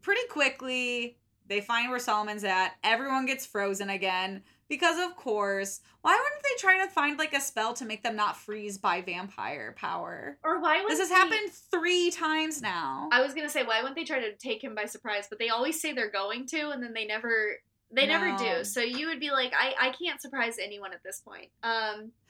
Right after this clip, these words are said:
Speaker 2: yes, he freezes all their muscles. He makes Elena bleed a lot when they get close, and then he
Speaker 1: Yeah.
Speaker 2: summons Trinity
Speaker 1: Which
Speaker 2: out of the darkness.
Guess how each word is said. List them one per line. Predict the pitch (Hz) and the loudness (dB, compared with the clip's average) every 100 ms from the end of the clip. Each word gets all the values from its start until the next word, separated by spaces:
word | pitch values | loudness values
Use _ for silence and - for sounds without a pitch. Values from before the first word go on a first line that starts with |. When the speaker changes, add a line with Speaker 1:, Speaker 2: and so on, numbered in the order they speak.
| _ - | _ -4
Speaker 2:
yes, | 190 - | -2 -2
he | 254 | -6
freezes | 285 349 349 285 | -2 0 0 0
all | 240 | 2
their | 262 302 | 2 2
muscles. | 269 262 262 233 233 | 2 0 0 -2 -6
He | 247 | -4
makes | 254 - | -4 -4
Elena | 233 247 247 220 | -4 -2 -2 -4
bleed | 214 247 254 233 | -4 2 2 2
a | |
lot | 214 196 196 202 - | 0 0 2 2 0
when | 208 | -8
they | 202 | -4
get | 208 247 | -2 -2
close, | - 220 208 | -2 2 4
and | 202 196 190 | 6 6 6
then | 185 | 4
he | 175 | 0
Speaker 1:
Yeah. | 202 | 0
Speaker 2:
summons | 262 294 294 | -2 -4 -8
Trinity | - 359 403 226 | 0 4 4 4
Speaker 1:
Which | 214 | -2
Speaker 2:
out | 208 | -2
of | |
the | 208 | -4
darkness. | 156 139 - - - - - | -8 -8 -10 -14 -12 -14 -16